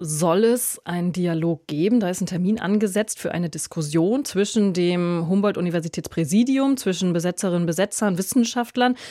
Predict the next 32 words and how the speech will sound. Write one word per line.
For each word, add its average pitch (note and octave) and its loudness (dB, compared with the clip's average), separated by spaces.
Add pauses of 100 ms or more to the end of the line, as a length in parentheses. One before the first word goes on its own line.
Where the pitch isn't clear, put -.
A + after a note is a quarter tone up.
(140)
Da E3+ 0
wird F#3+ 2
die G3 -2
genaue F3 2
Zusammensetzung F#3 2
offenbar E3+ 0
auch E3 -2
gerade F3 0
noch E3 -2
festgezurrt. E3 -4 (460)
Dieser F3+ 4
Raum F3+ 4
für A3 0
Diskussion, F3+ 2
äh, D#3+ -2
den D#3+ -4
Punkt F3 -6
hatten F3 -4
wir F3 2
ja D#3+ 2
auch, F3 0
äh, E3+ -2 (220)
beim E3+ -2
letzten E3+ -4
Thema E3 -2
schon, D#3+ -2
der E3 0
wird A3+ 2
ja A3 4
total F#3+ 0
oft - -4 (100)
gefordert. G#3 2